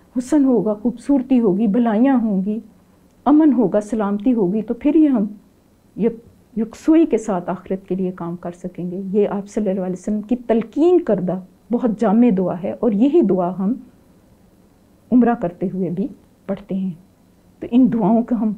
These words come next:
शामिल करें अपनी ज़िंदगी में, अल्लाह ताला से तौफीक मांगें, अपनी गलतियों की माफ़ी मांगें, वही किरदार अपनाने की कोशिश करें, गलतियों से तौबा कर लें और हर वक्त, हर वक्त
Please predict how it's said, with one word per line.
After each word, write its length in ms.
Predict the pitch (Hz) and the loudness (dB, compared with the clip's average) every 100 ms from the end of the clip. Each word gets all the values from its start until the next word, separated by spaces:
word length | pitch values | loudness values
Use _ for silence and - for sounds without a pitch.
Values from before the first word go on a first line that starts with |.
| - - | -10 -18
शामिल 360 | - 208 208 202 | -6 -2 0 0
करें 340 | 190 185 185 - | -2 -4 -6 -8
अपनी 240 | 190 226 | -2 0
ज़िंदगी 420 | 208 240 190 190 | 2 2 2 0
में, 260 | 196 185 170 - | 0 -2 -4 -4
अल्लाह 180 | 202 185 | -2 -2
ताला 260 | 180 190 | -2 0
से 160 | 226 175 | 0 -2
तौफीक 500 | - 180 - 208 208 | -6 -8 -4 -4 -2
मांगें, 420 | 202 196 196 196 185 - _ _ - | -4 -2 -2 -2 -6 -12 _ _ -8
अपनी 260 | 202 233 | -2 0
गलतियों 400 | 196 214 - 247 | 0 -2 0 0
की 120 | - 214 | 2 -2
माफ़ी 360 | 170 170 254 | -2 -2 2
मांगें, 480 | 240 202 196 196 185 - _ _ _ _ _ _ _ _ 190 | 2 2 0 0 -4 -8 _ _ _ _ _ _ _ _ -2
वही 320 | 233 240 220 - - _ _ _ _ | 2 2 0 -4 -20 _ _ _ _
किरदार 360 | 254 240 196 185 | 0 2 2 0
अपनाने 400 | - 202 180 220 | 0 -2 0 0
की 120 | 233 | 0
कोशिश 340 | 233 180 - 180 | -2 -4 -4 -8
करें, 400 | - 180 185 175 _ _ _ _ 202 | -4 -4 -4 -6 _ _ _ _ -2
गलतियों 440 | 247 208 262 262 | 0 2 4 4
से 200 | 247 202 175 - | 2 -2 -4 -2
तौबा 240 | 190 226 | 0 0
कर 200 | 240 196 | 0 0
लें 260 | 196 185 185 - _ _ _ _ _ _ _ - | 0 -2 -4 -8 _ _ _ _ _ _ _ -6
और 260 | 196 180 - - | -6 -6 -10 -16
हर 300 | - 359 320 | -6 -2 0
वक्त, 420 | 196 196 190 185 _ _ _ _ _ _ _ _ | -2 -2 -4 -4 _ _ _ _ _ _ _ _
हर 280 | - - 381 | -18 -6 -2
वक्त 340 | 247 185 175 | -2 -4 -6